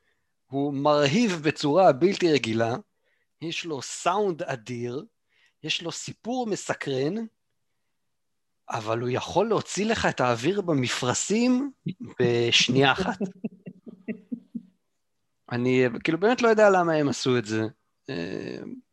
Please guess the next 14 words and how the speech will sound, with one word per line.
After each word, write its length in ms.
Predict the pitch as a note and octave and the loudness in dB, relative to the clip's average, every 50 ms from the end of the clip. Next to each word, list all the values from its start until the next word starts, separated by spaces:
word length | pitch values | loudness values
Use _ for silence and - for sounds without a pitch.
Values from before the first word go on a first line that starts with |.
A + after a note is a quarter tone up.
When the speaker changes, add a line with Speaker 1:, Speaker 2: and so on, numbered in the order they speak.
| _ _ _ _ _ _ _ _ - - D3+ - - - | _ _ _ _ _ _ _ _ -8 -8 -8 -8 -10 -2
Speaker 1:
כל 160 | - D#3+ D#3+ E3 | 2 4 6 6
העניין 280 | D3+ D3 D3 D3+ D#3+ | 6 6 6 6 6
הזה 180 | D#3+ C3+ C#3 C3 | 4 4 4 4
של 220 | - - C3 B2+ | 4 4 6 6
הריסט, 640 | A#2+ A#2 A2+ A#2 A#2 A2+ C3+ E3+ F3 - B3 A#3+ - | 6 6 6 4 4 2 0 0 0 0 0 0 0
שאתה 200 | - - - C3 | -2 -6 -6 -6
צריך 180 | - - A#2+ B2+ | -6 -4 -2 -2
לחזור, 500 | B2 A2 C3 C3+ C#3+ C#3+ C#3 C#3+ C#3 C3 | -2 -2 -2 0 0 0 2 2 2 2
אה, 300 | B2+ B2+ B2+ B2 B2 B2+ - - | 2 2 0 0 -2 -2 -4 -8
לחזור 400 | C3 B2+ - - C3 C#3 C#3 B2 | -12 -14 -12 -10 -8 -6 -6 -6
אחורנית 520 | - - D3 D#3+ F#3 G3 G#3 A3+ - - | -6 -6 -8 -8 -6 -8 -8 -10 -10 -10
ברגע 300 | C3 C3 B2+ C3+ C#3+ C#3 | -8 -8 -6 -6 -8 -8
שאתה 160 | - - G#2+ | -10 -10 -10
מת. 320 | A2 C3 E3+ A3 - - | -8 -8 -8 -8 -8 -12